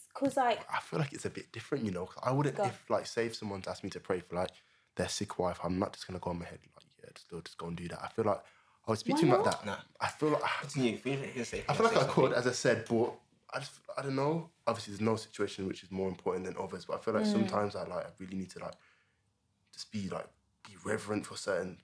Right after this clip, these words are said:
Speaker 2: be s-, reverent for certain
Speaker 4: Mm.
Speaker 2: situations.
Speaker 1: Mm.
Speaker 2: Like, maybe such, something like little, I like, yeah.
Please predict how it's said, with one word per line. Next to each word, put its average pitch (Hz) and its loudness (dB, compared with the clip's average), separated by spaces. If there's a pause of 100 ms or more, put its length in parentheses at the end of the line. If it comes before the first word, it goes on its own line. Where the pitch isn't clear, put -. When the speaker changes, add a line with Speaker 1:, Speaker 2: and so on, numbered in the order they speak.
Speaker 2:
be 95 -14
s-, - -12
reverent 101 -2
for - -12
certain - 2
Speaker 4:
Mm. 196 0
Speaker 2:
situations. 196 -2
Speaker 1:
Mm. 202 -2
Speaker 2:
Like, 196 -2
maybe 113 2
such, - -8
something 135 -2
like 85 0
little, 95 -2
I 95 -8
like, 95 -2
yeah. 95 -8